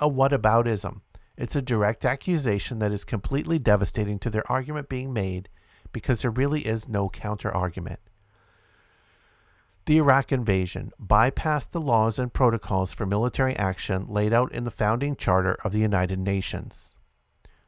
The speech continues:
The current U S military occupation of Syria violates international law. International law only exists to the extent to which the nations of the world are willing and able to enforce it. And because of the U S empire's military power,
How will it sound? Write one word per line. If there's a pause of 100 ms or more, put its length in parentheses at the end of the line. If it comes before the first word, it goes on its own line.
The
current
U
S
military
occupation
of
Syria (520)
violates
international
law. (920)
International
law
only
exists
to
the
extent (380)
to
which
the
nations
of
the
world
are
willing (160)
and
able (220)
to
enforce
it. (680)
And
because
of
the
U
S
empire's
military
power,